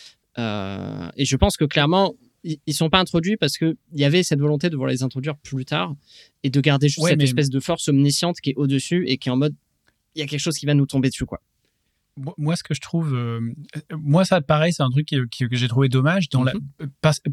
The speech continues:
Speaker 2: de par la démarche de Snyder, parce que Snyder, il décide dans un film de quatre heures de te mettre une heure, une heure trente d'exposition.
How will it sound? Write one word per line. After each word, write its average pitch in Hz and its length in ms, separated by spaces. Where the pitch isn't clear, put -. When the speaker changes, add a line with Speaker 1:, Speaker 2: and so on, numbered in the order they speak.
Speaker 2:
de 156 120
par 185 200
la 160 100
démarche 156 300
de 151 100
Snyder, 165 280
parce 151 160
que 123 100
Snyder, 135 420
il 143 80
décide 135 340
dans 139 180
un 127 80
film 139 160
de 120 80
quatre 113 280
heures 165 120
de 139 60
te 131 120
mettre 131 260
une 135 120
heure, 143 160
une 127 120
heure 117 120
trente 139 220
d'exposition. 120 720